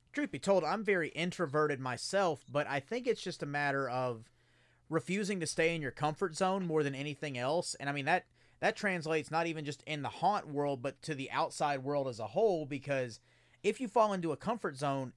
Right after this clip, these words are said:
it's near impossible to get out of, and you limit yourself to probably ten other things you may be capable of doing just because you're afraid to try. And I mean, we all learn through trying and failure, and that's just, uh, you know,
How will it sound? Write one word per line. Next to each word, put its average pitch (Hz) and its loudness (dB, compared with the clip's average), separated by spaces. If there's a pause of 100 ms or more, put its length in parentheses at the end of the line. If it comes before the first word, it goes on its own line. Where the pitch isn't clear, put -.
(140)
it's 220 -2
near 233 0
impossible 156 0
to 147 -4
get 131 -2
out 139 4
of, 135 2
and 135 -6
you 135 -6
limit 156 -2
yourself 139 -4
to 123 -8 (340)
probably 190 2 (320)
ten 254 0
other 202 2
things 165 -4
you 170 -6
may 160 0
be 143 -6
capable 139 -2
of 117 -8
doing 135 -4
just 127 -10
because 131 -4 (560)
you're 165 4
afraid 160 0
to 123 -10
try. 113 0
And 127 -6
I 147 -6
mean, 147 -6 (600)
we 160 0
all 185 8
learn 165 2
through 147 -4
trying 147 0
and 123 -6
failure, 117 -4
and 117 -8
that's 127 -4
just, - -8
uh, 117 -4 (1000)
you 139 -6
know, 156 -2